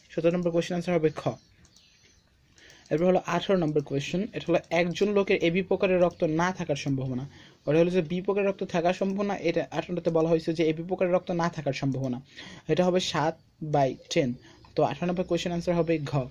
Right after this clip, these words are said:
এরপর আমাদের ঊনত্রিশ নম্বর যে কো-, আহ, উনিশ নম্বর যে কোয়েশ্চেনটা আছে, এটার আগে উদ্দীপকটা আছে যে a power x plus three,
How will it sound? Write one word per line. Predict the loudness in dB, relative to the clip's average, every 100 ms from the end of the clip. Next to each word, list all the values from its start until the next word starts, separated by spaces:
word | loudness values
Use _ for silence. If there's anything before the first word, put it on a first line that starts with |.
| -12 -20 -20 -20 -20 -20 -20 -20 -20 -20 -20 -20 -20 -20 -20 -20 -20 -20 -20 -18 -4
এরপর | 0
আমাদের | 2 0 0
ঊনত্রিশ | -2 -2 -4
নম্বর | -2 -2
যে | -4
কো-, | -6 -6
আহ, | -6 -6
উনিশ | -4 -2 -2
নম্বর | -2
যে | -2
কোয়েশ্চেনটা | -4 -6 -4 -6
আছে, | -4 -4
এটার | -4 -4 -4
আগে | -4
উদ্দীপকটা | -4 -2 -4 -4
আছে | -6 -4
যে | -6 -2
a | -2 -2 0
power | -2 -2 -4
x | -6 -6
plus | -8 -8 -8
three, | -6 -6